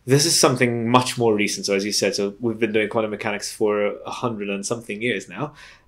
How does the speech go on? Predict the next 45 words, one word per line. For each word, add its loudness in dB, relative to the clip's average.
uh, 2
but 2
we've 4
only 2
been -2
doing 0
quantum -4
technologies -6
for, 0
depending -4
on -6
who -4
you 0
ask, -8
twenty 0
years 0
or -4
less. -8
Uh, 0
now, 2
we 4
issued 2
a 2
document 0
as -2
the -2
European, -2
uh, -8
sort -6
of -10
community -2
of 0
European 0
quantum -8
scientists. -6
We -4
issued -8
a -6
document -6
in -10
two -16
thousand -8
fifteen, -12
I -6
think, -4